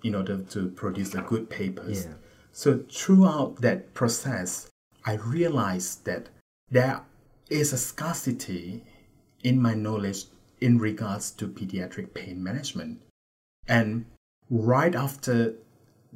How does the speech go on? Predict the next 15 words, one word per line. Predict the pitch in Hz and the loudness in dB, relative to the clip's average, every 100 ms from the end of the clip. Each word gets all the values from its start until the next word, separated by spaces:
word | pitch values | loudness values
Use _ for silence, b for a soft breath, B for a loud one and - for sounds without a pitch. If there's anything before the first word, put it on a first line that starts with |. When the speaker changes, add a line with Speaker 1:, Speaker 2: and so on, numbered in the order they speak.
| 104 | -8
Speaker 1:
that | 117 117 - - | 0 0 0 -6
submissions, | - 95 98 95 - 95 90 - | -8 -6 -4 -4 -4 -4 -4 -4
that | 117 113 - | -2 -2 -4
assignments, | - 104 101 95 90 92 - - - - | -6 -6 -4 -4 -4 -6 -10 -14 -18 -2
I | 123 120 | 2 2
go | 117 | 2
back | 104 101 95 | 0 -2 -6
to | - | -10
work | 98 90 90 90 - - _ - | -10 -6 -6 -8 -12 -20 _ -10
realizing | 110 117 120 98 95 90 90 90 - - - 117 | 2 4 6 4 -2 -4 -8 -10 -12 -18 -8 0
I | 117 113 | 2 2
need | 104 98 - | 0 -2 -4
to | - 104 | -8 -6
do | 95 98 | -6 -6
more. | 98 98 95 104 95 - | -4 -4 -2 0 0 -2